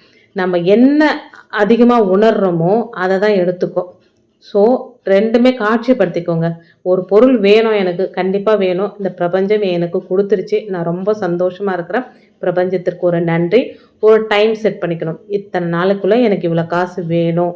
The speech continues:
அப்படின்னு சொல்லிட்டு முதல்ல கேட்கணும்.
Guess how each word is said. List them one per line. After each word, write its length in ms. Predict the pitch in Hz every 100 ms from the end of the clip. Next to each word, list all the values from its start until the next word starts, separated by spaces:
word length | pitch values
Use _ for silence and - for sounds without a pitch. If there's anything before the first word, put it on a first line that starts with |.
| -
அப்படின்னு 300 | 175 170 175
சொல்லிட்டு 500 | 175 170 165 175 175 - _ -
முதல்ல 420 | 180 196 208 226 220 -
கேட்கணும். 640 | 175 180 180 165 196 269